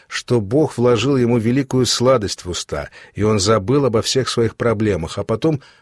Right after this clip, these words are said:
вложил ему великую горечь и сказал: "Такой будет твоя жизнь". И то, и другое. Жизнь не одномерна,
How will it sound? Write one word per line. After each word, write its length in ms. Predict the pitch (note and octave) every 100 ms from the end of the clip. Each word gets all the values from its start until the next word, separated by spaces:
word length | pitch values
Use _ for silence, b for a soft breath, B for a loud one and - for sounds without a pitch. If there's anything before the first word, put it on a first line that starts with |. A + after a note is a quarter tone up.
| b
вложил 400 | G2+ C3 B2 D#3
ему 220 | D3 D3+
великую 460 | C3+ C3+ C3+ C#3+ D3
горечь 440 | A2+ A2 G2 F#2
и 40 | A#2+
сказал: 540 | - A#2+ G#2 A2 F#2 b b _
"Такой 460 | C#3+ - - A#2+
будет 380 | C3 A2 F#2 E2
твоя 340 | - D#2+ D#2 D2+
жизнь". 440 | - C#2 - - _ _ _ _
И 140 | - A#2+
то, 420 | - D3 E3 D#3 _
и 140 | A#2+
другое. 680 | A#2+ B2 B2 G#2+ G#2 E2+ C2 B B B
Жизнь 360 | - A#2+ F3+ B2+
не 80 | D3+
одномерна, 760 | C3+ D3 D#3 D#3 G#2+ D#2 D2+